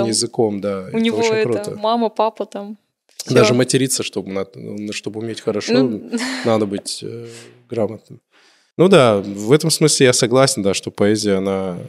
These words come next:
Speaker 2: ну, она, в принципе, как и всё искусство классическое, имеет значение, но вообще, э, мне кажется, важно понять, что искусство современное,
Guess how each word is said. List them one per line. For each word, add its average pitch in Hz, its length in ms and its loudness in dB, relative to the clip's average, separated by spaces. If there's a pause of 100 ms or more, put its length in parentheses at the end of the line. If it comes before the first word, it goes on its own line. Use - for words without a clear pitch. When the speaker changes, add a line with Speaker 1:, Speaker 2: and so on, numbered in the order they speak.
(140)
Speaker 2:
ну, 127 120 2
она, 139 140 6
в - 100 -4
принципе, 180 360 4
как - 240 0
и - 40 -2
всё 110 220 2
искусство 139 500 -2
классическое, - 720 -2
имеет 101 340 -2
значение, 110 640 0
но 117 80 2
вообще, 190 300 2 (420)
э, 104 560 0
мне 98 240 -6
кажется, 147 360 0
важно 131 300 0
понять, 110 380 0
что 98 800 0
искусство 143 800 0
современное, 107 840 -2